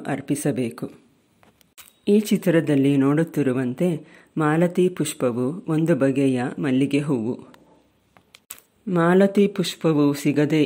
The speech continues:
ಇರುವವರು ಜಾಜಿ ಹೂವು ಅಥವಾ ಆಂಬೂರ್ ಮಲ್ಲಿಗೆ ಅಥವಾ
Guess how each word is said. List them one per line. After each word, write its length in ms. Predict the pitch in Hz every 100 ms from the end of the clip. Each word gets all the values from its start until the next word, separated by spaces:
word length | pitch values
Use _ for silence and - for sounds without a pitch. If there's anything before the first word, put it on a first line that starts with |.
| -
ಇರುವವರು 720 | 147 143 139 127 123 175 170 - - -
ಜಾಜಿ 440 | 143 151 151 156
ಹೂವು 420 | 156 160 131 135 135
ಅಥವಾ 580 | - 147 170 151 131 127 139 - - _ _ - - - - _ -
ಆಂಬೂರ್ 440 | 165 165 175 175 156
ಮಲ್ಲಿಗೆ 520 | 143 135 135 139 135
ಅಥವಾ 560 | - 160 - 165 135